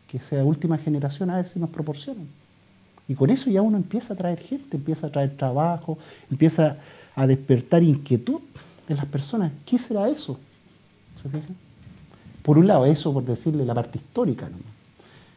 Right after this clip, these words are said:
Lo otro ya de frentón es pedir a empresas que sean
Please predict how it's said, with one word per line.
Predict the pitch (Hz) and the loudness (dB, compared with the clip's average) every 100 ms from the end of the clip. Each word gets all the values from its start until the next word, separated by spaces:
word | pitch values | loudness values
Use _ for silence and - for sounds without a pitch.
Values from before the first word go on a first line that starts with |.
| _ _ - | _ _ -2
Lo | 101 | 4
otro | 120 147 131 | 4 4 2
ya | 113 117 113 107 | 0 2 2 2
de | 101 104 | 0 -2
frentón | - 101 - 139 147 | -2 -6 -4 -2 -2
es | 143 | -2
pedir | - 120 127 117 | -2 0 2 0
a | |
empresas | 98 - 127 131 135 | -2 0 2 2 -2
que | 143 131 | -8 -10
sean | - 123 117 110 | -6 -4 -4 -6